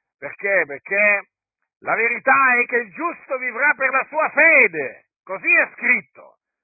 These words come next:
così crediamo e così predichiamo. Chi lo rigetta non è dei nostri. Alcuni pensano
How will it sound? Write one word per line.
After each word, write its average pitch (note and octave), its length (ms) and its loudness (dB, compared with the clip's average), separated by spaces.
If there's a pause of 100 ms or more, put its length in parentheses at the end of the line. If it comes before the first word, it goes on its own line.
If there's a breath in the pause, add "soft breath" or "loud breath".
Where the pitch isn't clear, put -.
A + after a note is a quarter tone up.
così E3+ 340 -12
crediamo G#3 800 -2
e E3+ 160 -2
così G3 420 -12
predichiamo. F#3 920 -4 (680)
Chi - 120 -10
lo D#4 220 -2
rigetta A#3 720 -4 (640)
non G3+ 200 -8
è A#3 80 -2
dei G#3+ 120 0
nostri. F3+ 640 -10 (1800)
Alcuni A#3+ 420 -10
pensano A3 800 -4